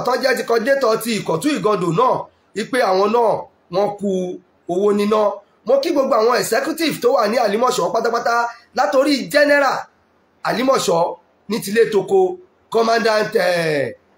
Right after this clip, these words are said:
Olúrẹ̀mí, eh, Adérẹ̀mí Abíọ́dún, mo kí yín. Mo kí gbogbo àwọn commandant tó wà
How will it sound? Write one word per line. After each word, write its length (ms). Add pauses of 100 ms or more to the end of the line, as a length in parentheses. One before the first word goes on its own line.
(320)
Olúrẹ̀mí, 580 (280)
eh, 200
Adérẹ̀mí 580 (600)
Abíọ́dún, 600 (320)
mo 220
kí 140
yín. 260 (260)
Mo 120
kí 120
gbogbo 200
àwọn 180
commandant 560
tó 120
wà 120